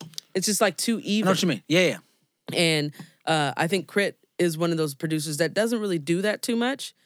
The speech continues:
Speaker 1: I think, um, he's, he's very, uh, he's very,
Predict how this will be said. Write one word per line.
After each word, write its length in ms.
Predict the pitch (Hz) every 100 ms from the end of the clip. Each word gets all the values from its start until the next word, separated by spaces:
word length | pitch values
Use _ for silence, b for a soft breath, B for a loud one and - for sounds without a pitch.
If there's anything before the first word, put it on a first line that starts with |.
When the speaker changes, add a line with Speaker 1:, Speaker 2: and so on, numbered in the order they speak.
| _ _
Speaker 1:
I 100 | 170
think, 380 | 165 180 170 160 -
um, 340 | 165 151 139
he's, 360 | 139 180 156 -
he's 200 | 160 165
very, 520 | 143 160 160 147 143 -
uh, 480 | 143 131 - 98 - 156 _ _ _ _ _ _ _ _ _
he's 100 | 202
very, 720 | 170 220 214 208 196 196 190